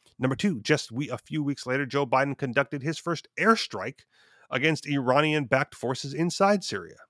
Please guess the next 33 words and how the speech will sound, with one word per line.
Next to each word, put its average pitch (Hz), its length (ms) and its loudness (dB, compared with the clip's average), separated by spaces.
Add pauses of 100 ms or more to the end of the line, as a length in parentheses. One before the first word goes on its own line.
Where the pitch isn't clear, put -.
(120)
The 110 100 -6
U 135 140 4
S 131 120 4
has 131 140 -2
carried 143 320 4
out 143 160 6
an 147 80 0
airstrike 156 420 0 (460)
targeting 180 320 6
Iran-backed 170 480 4
militias 156 420 0
in 151 80 0
Syria 156 380 2
in 151 100 0
the 147 100 4
first - 360 2
military 135 420 0
action 113 300 0
undertaken 131 440 -4
by 110 140 2
the 110 80 -6
Biden 101 320 -6
administration. 101 600 -6 (440)
The - 60 -12
Pentagon 135 400 6
said 139 160 -2
the 131 60 -4
strike 139 280 0
destroyed 139 400 0
multiple 131 560 2
facilities 113 680 -6
and 113 120 0
was 113 200 -2